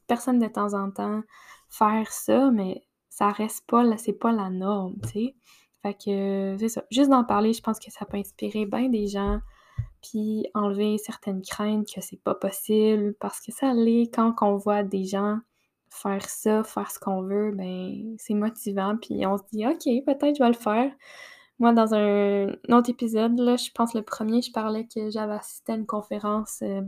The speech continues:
sur aller travailler dans l'Ouest canadien, justement faire des, des jobs saisonnières comme du fruit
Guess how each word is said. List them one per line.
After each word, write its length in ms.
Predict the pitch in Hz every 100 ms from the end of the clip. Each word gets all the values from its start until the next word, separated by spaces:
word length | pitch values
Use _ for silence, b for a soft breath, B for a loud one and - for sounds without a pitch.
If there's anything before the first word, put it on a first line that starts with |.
| 196 _ -
sur 100 | 214
aller 280 | 202 196
travailler 340 | 202 - 202 208
dans 160 | 208
l'Ouest 240 | 208 202 -
canadien, 520 | 208 196 196 208 240 - _ _ _ _ - - -
justement 460 | 233 - 214 214
faire 220 | 214 208
des, 100 | 208 - B B B -
des 120 | 208
jobs 200 | 208 208
saisonnières 600 | - 202 196 196 196 202
comme 160 | - 196
du 160 | 190
fruit 220 | - -